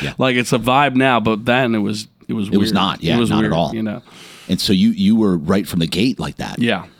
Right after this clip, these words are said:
Speaker 2: Yep.
Speaker 1: And
Speaker 2: Kind
Speaker 1: s-
Speaker 2: of growing up in that environment. And, um, my, on my mom's side, there's kind of Christian heritage and even ministry, pastoring, kind of going back to my great grandpa when he came over from England.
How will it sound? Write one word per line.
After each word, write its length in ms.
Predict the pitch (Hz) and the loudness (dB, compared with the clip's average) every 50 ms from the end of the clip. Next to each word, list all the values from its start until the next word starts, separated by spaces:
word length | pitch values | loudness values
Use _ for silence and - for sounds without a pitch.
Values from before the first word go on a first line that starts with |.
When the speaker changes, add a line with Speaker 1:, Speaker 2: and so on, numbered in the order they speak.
| _ _ - | _ _ -6
Speaker 2:
Yep. 380 | 113 113 117 117 120 123 123 _ - - | -4 -2 -2 -2 -2 -4 -6 _ -6 -2
Speaker 1:
And 80 | 185 | 2
Speaker 2:
Kind 140 | 143 135 135 131 | 2 2 2 0
Speaker 1:
s- 40 | 123 | -2
Speaker 2:
of 180 | 110 87 - | -4 -8 -6
growing 240 | 117 127 123 123 123 | -2 0 0 2 0
up 100 | 123 120 | 0 0
in 100 | 127 120 | 0 0
that 160 | 123 123 123 | 2 2 0
environment. 680 | 123 123 120 127 123 123 131 131 127 131 135 131 120 - | 0 0 2 2 2 2 2 2 2 2 0 -2 -2 -4
And, 420 | - 123 123 120 120 117 117 117 120 | -4 -2 -2 -2 -2 -2 -2 0 0
um, 340 | 120 117 117 117 113 113 107 - - - - - - | 0 0 0 0 0 -2 -4 -6 -16 -20 -20 -14 -2
my, 500 | 113 117 135 143 147 147 147 143 139 - - 92 - _ | 0 2 2 4 2 2 0 0 -2 -4 -10 -16 -8 _
on 140 | - 143 151 | 0 2 2
my 120 | 143 135 127 | 2 2 2
mom's 420 | 127 131 131 147 190 202 190 - | 2 2 2 2 2 2 2 0
side, 560 | - - 135 120 117 117 117 117 117 117 117 - | 0 -2 -2 -2 -2 -2 -2 -4 -4 -6 -10 -12
there's 460 | - 123 127 123 123 120 110 - - - - - | -8 -4 -2 -2 -2 -2 -4 -6 -10 -10 -6 -2
kind 180 | 143 143 127 | -2 0 0
of 100 | 117 101 | -2 -4
Christian 480 | - - - 156 151 - - - 135 123 | -8 -2 0 0 0 0 -2 -2 -2 0
heritage 760 | 123 135 135 135 135 120 - - - 131 127 127 120 117 113 | 0 0 0 0 -2 -4 -6 -6 -4 -2 -2 -4 -4 -4 -4
and 100 | 120 120 | -2 0
even 380 | 123 123 120 120 117 117 117 123 | 0 0 0 0 0 2 2 2
ministry, 560 | 131 135 135 131 - - - 139 127 123 120 | 2 2 0 0 -2 -4 -4 -2 -2 -2 -2
pastoring, 760 | 117 - - 127 117 120 110 - - 135 127 123 117 113 107 | -4 -4 -2 0 0 0 -2 -4 -4 -2 -2 -2 -2 -4 -4
kind 220 | - 139 127 127 | -2 -2 0 2
of 160 | 123 117 110 - - - - - - _ - | 0 0 -2 -6 -12 -20 -20 -20 -20 _ -4
going 200 | - 127 123 117 | 0 0 0 2
back 220 | 123 127 123 123 - | 2 0 0 -2 -2
to 80 | - | -4
my 160 | 120 117 113 | -2 -2 -2
great 340 | 107 101 113 120 120 113 - | -2 -2 -2 -2 -2 -2 -4
grandpa 580 | - 117 120 123 127 123 120 127 117 113 110 113 | -2 0 0 2 0 0 0 -2 -2 0 -2 -2
when 180 | 101 110 113 113 | -4 -4 -2 -2
he 120 | 117 117 113 | -4 -4 -4
came 320 | - - 127 120 120 117 | -2 -2 0 0 2 0
over 240 | 117 110 104 - 110 | 0 -2 -2 -6 -12
from 240 | - - 110 107 110 | -12 -6 -4 0 0
England. 460 | 123 139 135 123 113 - 113 - | 2 2 0 0 -2 -6 -8 -10